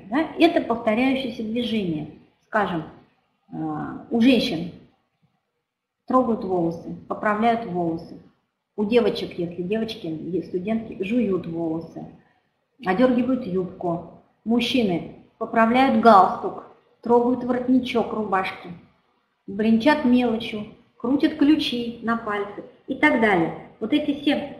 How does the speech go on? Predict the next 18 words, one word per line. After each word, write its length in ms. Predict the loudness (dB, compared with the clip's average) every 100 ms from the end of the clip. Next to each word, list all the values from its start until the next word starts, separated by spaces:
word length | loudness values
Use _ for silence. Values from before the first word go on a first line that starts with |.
| -8
признаки, 840 | -6 2 4 6 6 4 -2 -6 -16 _ _ _ _ _ _ _ _ _ _
я 200 | 4 6
уже 120 | 8
не 140 | 6 8
говорю 260 | 8 8
о 40 | 6
физиологических 720 | 4 4 4 2 -2 -8 -4
признаках 460 | -2 -2 -4 -6
стресса, 340 | -2 -2 -4 -4
таких 320 | -4 -4 -4
как, 340 | -4 -4 -14 -20 _ _
э, 40 | -14 -12 -12 -12 -8 -6
покраснение, 800 | 2 2 4 6 8 6 4 2
да, 160 | 2
там 200 | 2 -2
с-, 320 | -6 -10 -12 -6
человек 220 | -6 -4
вспотел, 720 | 2 2 4 2 2 2